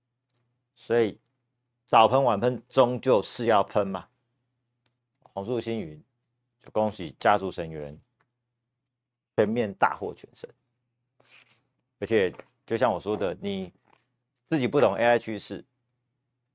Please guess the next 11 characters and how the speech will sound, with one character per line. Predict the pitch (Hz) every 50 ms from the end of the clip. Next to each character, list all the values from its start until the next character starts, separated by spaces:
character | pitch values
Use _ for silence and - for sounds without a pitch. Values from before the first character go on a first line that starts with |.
| _ _ _ _ _ _ _ _ _ -
你 | 101 95
至 | 95 - - 151 165 143 127 104
少 | - - 92 73 65 - _ _ _ _ _ _ _ _ _ -
要 | 135 123 117 - - _ _ -
懂 | - 143 110 92 90 87 - -
得 | 113 107 92 78 - _ _ _ _ _ _ _ _ _ _ _ _ _ _ _ _ _ _ _ -
跟 | - 151 147 143 147
着 | 135 117 120 107 95 - -
台 | - - 92 95 95
积 | 92 - 107 107
电 | 92 - 110 95 78